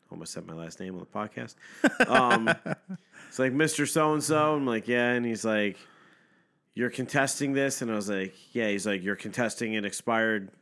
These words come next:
Speaker 1: meter?" And I was like, "Yes." And he's like, "You know, all the, uh,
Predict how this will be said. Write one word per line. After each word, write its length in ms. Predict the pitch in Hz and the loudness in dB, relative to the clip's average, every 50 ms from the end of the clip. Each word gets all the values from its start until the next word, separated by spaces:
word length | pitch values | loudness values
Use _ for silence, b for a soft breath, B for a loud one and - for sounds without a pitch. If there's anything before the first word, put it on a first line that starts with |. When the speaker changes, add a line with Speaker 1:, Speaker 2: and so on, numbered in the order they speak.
| _ _ | _ _
Speaker 1:
meter?" 520 | - 104 113 113 113 107 120 123 123 123 - | -6 -4 0 0 0 2 0 0 -2 -4 -6
And 120 | - 110 | -6 -6
I 20 | 104 | -6
was 120 | 98 92 98 | -6 -4 -6
like, 200 | 95 90 - _ _ _ _ _ _ _ _ _ | -6 -6 -8 _ _ _ _ _ _ _ _ _
"Yes." 500 | - 98 117 117 107 101 - - - - - | -4 -2 0 0 0 -2 -4 -8 -8 -10 -12
And 100 | 98 101 | -10 -8
he's 220 | 104 104 95 - 98 | -8 -8 -6 -6 -6
like, 280 | 92 92 92 90 - b b b b b b b b b b b b b b - | -4 -6 -6 -8 -12 b b b b b b b b b b b b b b -4
"You 100 | 90 101 | 0 2
know, 180 | 113 117 120 | 2 4 4
all 160 | 117 117 117 110 | 4 2 2 2
the, 180 | 113 107 110 | 2 2 2
uh, 380 | 110 107 107 107 104 98 98 95 | 2 2 2 2 2 2 0 -4